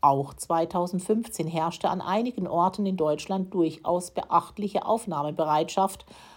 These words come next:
auf die Politikerinnen heute gern romantisierend und verstörend stolz verweisen. Dann aber kippte die Stimmung schnell, als man überall im politischen Spektrum begann,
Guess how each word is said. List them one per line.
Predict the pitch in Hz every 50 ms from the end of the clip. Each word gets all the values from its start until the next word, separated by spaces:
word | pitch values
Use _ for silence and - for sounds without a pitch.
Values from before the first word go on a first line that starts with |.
| - - _
auf | - 190 196 190 190 -
die | - 220 190
Politikerinnen | - - - 180 190 240 285 277 - 175 - 160 156 151 156 - 165 165 175 175 175 165 -
heute | - 151 151 151 - 170
gern | - - 165 160 156 165 185
romantisierend | 175 - - - - - 170 190 170 160 170 147 - 151 143 - - - 175 170 175 180 175 175 175 170 170 - -
und | - 139 135 -
verstörend | - 127 131 - - - 151 151 156 151 160 170 170 -
stolz | - - - - 110 127 127 127 - - -
verweisen. | - - 170 160 170 170 170 170 175 175 175 - 143 - - - _ _ _ _ _ _ _ _ _ _ _ _ _ _ _ _ _ _ _ _ _ _ _ _
Dann | - 143 131 131 139 139 -
aber | 165 170 165 165 - 180 -
kippte | - - 226 233 - - - -
die | - 147 143
Stimmung | - - 160 160 160 165 170 170
schnell, | - - 165 156 156 175 202 208 - - - - - - _ _ _ _ -
als | - 190 190 -
man | 233 202
überall | 202 - 233 254 277 277 285 - - 196 190 220 240
im | 226 208 202 -
politischen | - 175 180 233 240 - 262 - 180 170
Spektrum | - - 170 165 165 - - 202 190 175
begann, | 165 147 151 147 120 143 175 202 226 240